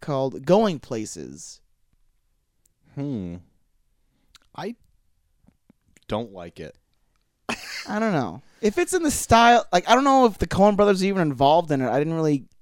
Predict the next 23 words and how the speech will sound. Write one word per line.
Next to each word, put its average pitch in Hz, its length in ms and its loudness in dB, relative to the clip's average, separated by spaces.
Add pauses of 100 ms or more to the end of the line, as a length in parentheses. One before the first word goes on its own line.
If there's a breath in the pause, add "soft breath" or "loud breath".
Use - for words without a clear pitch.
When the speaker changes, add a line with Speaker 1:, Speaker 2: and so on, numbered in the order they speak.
(800)
Speaker 1:
like, 131 160 -4 (300)
find 147 400 -2
out, 147 320 2 (120)
but 123 320 -4 (1400)
yeah. 127 280 -2 (520)
Plus, - 260 0
it's, - 280 -8 (880)
Jesus 359 480 2
in 262 300 0
the 226 60 2
movie 202 440 2
is 160 140 2
a 165 60 2
pretty 294 340 -2
fucked 233 320 2
up 170 100 -4
character. 180 400 0
Like, 143 120 0
he's 262 160 -4
a 277 40 0
fucking 262 440 -4
pedophile. 120 920 -2 (440)
Speaker 2:
Yeah. 135 580 -10